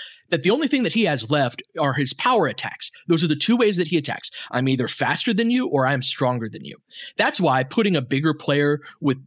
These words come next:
length on him, Mike, has always been the tried and true formula of like, "Well, you're not gonna plow through this guy." We had h-, him on Harrison Barnes. They had Harrison Barnes on him. When you do that, the only tool that Russell Westbrook has to beat Harrison Barnes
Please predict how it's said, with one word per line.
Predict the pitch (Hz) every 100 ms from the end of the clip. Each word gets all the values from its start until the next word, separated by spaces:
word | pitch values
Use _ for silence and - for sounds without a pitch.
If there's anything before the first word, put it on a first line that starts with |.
| _
length | - 131 143 170
on | 190 190
him, | 208
Mike, | 202 202 240
has | 143
always | 147 165 131
been | 131 151 139 135 -
the | 143
tried | 165 156
and | 151
true | - 165
formula | 220 247 160 110 117
of |
like, | 135 135 135 - -
"Well, | 165
you're | 185
not | 240
gonna | 170 139
plow | - 170 175
through | 175 165 143
this | 175 -
guy." | 139 123 156 - - - 180
We | 170 226
had | 202 151
h-, | - _ - 156
him | 170
on | 175
Harrison | 151 170 165 160
Barnes. | 160 208 254 - -
They | 185
had | 185
Harrison | 156 170 170 160
Barnes | 139 139 139 135 -
on | 131
him. | 127 139 - - - - _ _
When | - 139 196
you | 302
do | 311
that, | 175 190 - - _ _ _ _ _ 147
the | 262 214
only | 277 330
tool | 294 - 226 226
that | 170 160
Russell | 156 165 151
Westbrook | 131 - 190
has | 160 156 -
to | 120
beat | 107 139
Harrison | - 135 - 131
Barnes | 110 117 165 220